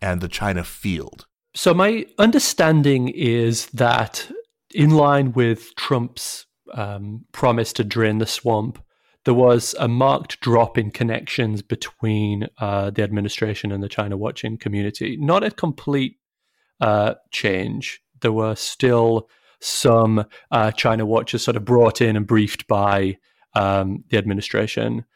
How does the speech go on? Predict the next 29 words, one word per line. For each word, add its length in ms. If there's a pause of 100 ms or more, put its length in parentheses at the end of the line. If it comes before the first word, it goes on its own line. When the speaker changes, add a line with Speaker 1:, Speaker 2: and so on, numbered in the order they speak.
(300)
Speaker 2:
uh, 260
on 220
certain 400
issues, 580
although 360
oftentimes 720
those 180
kind 220
of 60
connections 520
are 60
really 300
more 440 (320)
the 120
administration 640
telling 480 (100)
China 240
watchers 460
what 140
they're 120
going 200
to 100
do 320
and, 240 (100)
and 140
please 320
sort 160
of, 160 (100)
uh, 220